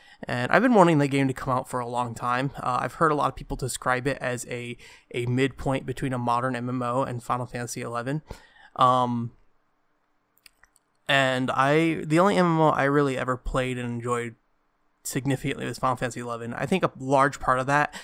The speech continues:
comes down to, down to having the time to invest into it. Final Fantasy eleven hit that perfect time in my life where I was, uh, a high school student and didn't give a crap about going to school. <laughs>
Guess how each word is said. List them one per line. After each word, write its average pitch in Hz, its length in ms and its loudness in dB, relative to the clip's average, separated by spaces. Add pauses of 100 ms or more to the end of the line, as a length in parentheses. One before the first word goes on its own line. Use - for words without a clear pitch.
(280)
comes 131 180 0
down 131 240 4
to, 127 220 -8 (100)
down 131 280 0
to 131 140 -6
having 127 260 -2
the 123 100 -8
time 123 360 -4
to - 120 -8
invest 113 420 -8
into 139 240 -2
it. - 140 -2 (360)
Final 139 200 4
Fantasy 135 240 -2
eleven 131 240 0
hit 147 100 -4
that 117 180 -12
perfect - 300 -8
time 131 160 -2
in 120 80 -2
my 120 100 -4
life 117 400 -6
where 123 200 -2
I 117 160 -4
was, 117 400 -8 (440)
uh, 113 300 -8 (300)
a 123 100 2
high - 240 -4
school 135 240 -2
student 160 380 -2
and 120 180 -8
didn't 120 220 -8
give 117 120 -10
a 117 60 -10
crap - 260 -2
about 123 180 -4
going 120 200 -8
to 117 80 -8
school. - 380 -6 (600)
<laughs> - 360 -2